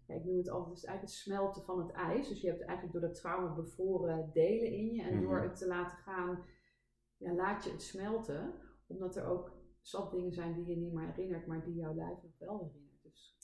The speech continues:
Speaker 1: kan je dat gewoon laten zijn.
Speaker 2: Ja, je zegt dat heel mooi met trauma. Je hebt inderdaad trauma waar je nog heel erg bewust van bent, maar ook trauma inderdaad, wat inderdaad misschien door seksueel contact of wat dan ook verdrongen is, of wat je niet meer weet. Hoe kun je dat bruggetje vertalen eigenlijk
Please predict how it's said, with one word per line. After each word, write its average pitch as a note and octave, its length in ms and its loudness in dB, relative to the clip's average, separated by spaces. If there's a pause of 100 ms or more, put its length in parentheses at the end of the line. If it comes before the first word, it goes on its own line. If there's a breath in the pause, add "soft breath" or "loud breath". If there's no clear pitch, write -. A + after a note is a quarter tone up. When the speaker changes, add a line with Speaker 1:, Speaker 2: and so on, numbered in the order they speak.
(120)
Speaker 1:
kan E3+ 200 -2
je E3 60 0
dat F3 200 -2
gewoon D#3+ 540 -4
laten D#3+ 360 -6
zijn. E3 580 -6
Speaker 2:
Ja, - 80 -8
je G2 80 -2
zegt B2+ 280 2
dat - 120 -2
heel G#2 200 4
mooi G2 200 4
met F2 200 0
trauma. G2 480 -2
Je F2 100 0
hebt F#2 140 0
inderdaad F2+ 300 0
trauma G#2+ 340 4
waar F#2 160 6
je F2+ 60 6
nog F2+ 140 2
heel F#2 120 2
erg F2 120 2
bewust F#2+ 340 6
van A2 140 0
bent, B2 180 2
maar G2+ 140 4
ook A2 180 2
trauma A#2 420 8
inderdaad, F#2 840 4
wat G2+ 180 -4
inderdaad F#2 280 4
misschien G#2 260 -2
door G2 120 0
seksueel F#2+ 420 -4
contact G2+ 420 2
of - 120 -6
wat A2 240 6
dan A#2 160 6
ook G2+ 400 4
verdrongen A2 520 10
is, G#2 180 6
of - 60 -6
wat G2+ 160 0
je G2 60 0
niet G2+ 140 6
meer F#2 160 6
weet. F#2+ 400 4 (800 loud breath)
Hoe - 220 8
kun - 160 4
je D3 80 8
dat G#2+ 220 6
bruggetje C3 460 6
vertalen B2 600 6
eigenlijk G2 720 4